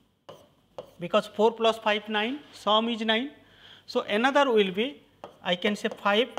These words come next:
four. Another chance will be three, six. Another things will find six and three.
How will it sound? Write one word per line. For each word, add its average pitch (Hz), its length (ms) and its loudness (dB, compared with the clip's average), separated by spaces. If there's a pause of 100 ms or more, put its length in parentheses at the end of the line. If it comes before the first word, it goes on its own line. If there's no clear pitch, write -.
four. 226 300 2 (1900)
Another 240 340 2
chance 240 320 0
will 240 160 0
be 247 300 -4 (160)
three, 302 220 -2
six. 294 460 -2 (4000)
Another 240 360 -2
things 240 320 -4
will 202 160 -2
find 190 360 -2 (180)
six 220 300 -6
and 160 280 -6
three. - 140 -14